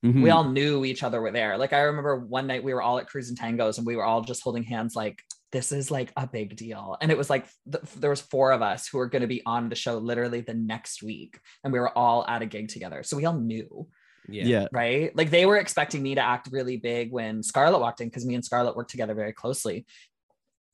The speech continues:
Speaker 2: And I just couldn't hide it. I was just like, "I know she's here." And, and I was just like,
Speaker 1: <laughs>
Speaker 2: "Sup? Hey, girl." Like, I, I, they wanted me to be like, "Oh my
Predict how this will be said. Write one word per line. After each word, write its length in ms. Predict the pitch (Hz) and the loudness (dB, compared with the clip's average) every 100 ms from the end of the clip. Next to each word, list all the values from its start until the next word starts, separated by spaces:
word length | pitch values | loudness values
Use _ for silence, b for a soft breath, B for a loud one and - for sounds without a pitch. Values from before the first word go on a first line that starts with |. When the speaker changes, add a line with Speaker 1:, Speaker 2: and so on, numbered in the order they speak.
| - 160 | -4 2
Speaker 2:
And 100 | 147 | 4
I 60 | |
just 160 | 151 - | 4 2
couldn't 300 | 175 131 - | 2 2 0
hide 260 | - 131 135 | 0 2 2
it. 100 | 107 | 0
I 80 | 117 | -2
was 140 | 139 | -2
just 100 | 151 | 0
like, 140 | 147 127 | 0 2
"I 80 | 156 | 4
know 160 | 160 | 6
she's 200 | 214 170 | 6 2
here." 520 | 135 147 123 107 117 _ _ _ 160 | 2 4 4 0 -4 _ _ _ 0
And, 120 | 165 | 2
and 200 | - 165 | 4 4
I 60 | 175 | 6
was 120 | 180 | 4
just 120 | 180 | 4
like, 240 | 170 156 156 | 2 0 -8
Speaker 1:
<laughs> 60 | 160 | -4
Speaker 2:
"Sup? 480 | 190 240 226 - - _ - | 4 6 4 2 -18 _ -10
Hey, 120 | 240 220 | -4 2
girl." 360 | 214 208 208 | 6 6 4
Like, 180 | 175 160 | 2 0
I, 120 | 156 - - | -2 -2 -4
I, 180 | 170 175 | -6 -2
they 180 | 180 | 0
wanted 260 | 185 185 185 | 2 2 0
me 120 | 180 | -2
to 60 | 180 | -2
be 100 | 180 | 0
like, 180 | 165 - | -2 -2
"Oh 200 | 392 453 | 0 2
my 160 | 440 | 2